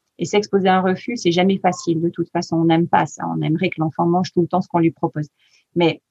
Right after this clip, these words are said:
si on reste tout le temps dans les textures et dans les, les aliments, euh, les plus consommés,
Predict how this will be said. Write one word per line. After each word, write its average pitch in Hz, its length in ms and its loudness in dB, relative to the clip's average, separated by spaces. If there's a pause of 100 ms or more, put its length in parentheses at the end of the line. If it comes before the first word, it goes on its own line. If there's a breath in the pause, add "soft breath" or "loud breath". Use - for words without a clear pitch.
si - 260 -2
on 269 100 6
reste 262 440 0
tout 214 120 -6
le 208 80 -4
temps 208 280 -2
dans 165 160 -2
les 180 180 -2
textures 208 640 -6 (380)
et 175 120 0
dans 190 280 -2
les, 165 360 0 (220)
les 170 240 -2
aliments, 190 640 2
euh, 170 100 -2
les 165 140 0
plus 214 280 -8
consommés, 190 640 -2